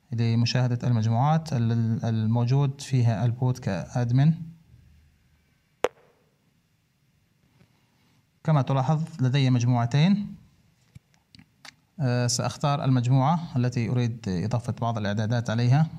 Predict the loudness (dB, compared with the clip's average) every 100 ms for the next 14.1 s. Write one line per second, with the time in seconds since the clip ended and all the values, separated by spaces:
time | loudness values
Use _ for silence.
0 | -4 0 2 2 0 -2 -2 -2 -2 -2
1 | -2 -4 -6 -2 0 0 2 2 0 -2
2 | -20 _ _ _ _ _ _ _ _ _
3 | _ _ _ _ _ _ _ -4 0 2
4 | 4 4 4 4 4 2 0 -2 0 0
5 | 2 2 4 2 0 -2 -6 -4 -2 0
6 | 0 0 -2 -16 _ -4 0 2 2 2
7 | 4 4 2 -2 -10 _ _ _ _ _
8 | -4 -2 0 0 0 0 -2 0 -2 2
9 | 2 2 0 0 0 0 2 2 2 -2
10 | -8 -14 -4 -2 0 0 -2 -2 -2 0
11 | 0 -2 -2 0 0 0 -2 0 2 2
12 | -2 -4 -4 -2 -2 -2 -2 -4 -10 -20
13 | -20 -20 -20 _ -2 0 2 2 4 2